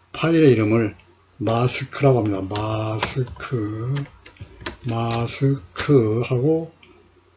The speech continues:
여기서 파일의 이름을 마스크라고 하고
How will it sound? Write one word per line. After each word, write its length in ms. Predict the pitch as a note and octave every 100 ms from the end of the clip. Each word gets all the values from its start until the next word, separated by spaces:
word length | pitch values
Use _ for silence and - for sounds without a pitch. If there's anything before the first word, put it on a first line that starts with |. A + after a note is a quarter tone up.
| _ _ -
여기서 720 | A#2 - A2+ G#2+ C#3 D#3+ D#3+ - - - -
파일의 400 | - D#3 D#3+ D#3
이름을 300 | C#3+ C3+ A2+
마스크라고 760 | A2 A#2+ - - C#3 B2+ A#2
하고 340 | A2 C#3+ D#3